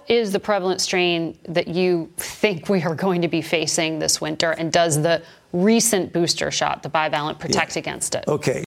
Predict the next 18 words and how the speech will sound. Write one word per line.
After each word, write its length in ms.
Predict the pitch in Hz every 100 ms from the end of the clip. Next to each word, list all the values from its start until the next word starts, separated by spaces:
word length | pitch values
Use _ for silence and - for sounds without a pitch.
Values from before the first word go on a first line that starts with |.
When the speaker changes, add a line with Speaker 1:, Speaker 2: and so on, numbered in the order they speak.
| -
Speaker 2:
The 80 | 156
ones 320 | 196 254 127
that 120 | 170
are 100 | 165
on 200 | 170 175
our 100 | 165
minds 420 | 151 160 156 117
right 240 | 135 139 143
now 340 | 147 131 117
that 280 | 127 131 -
you 60 |
do 280 | 127 104 160
remember 460 | 156 131 120 127 127
is 120 | 101
the 100 | 117
B 160 | 113 147
Q 260 | - 143
one 380 | 120 131 135 131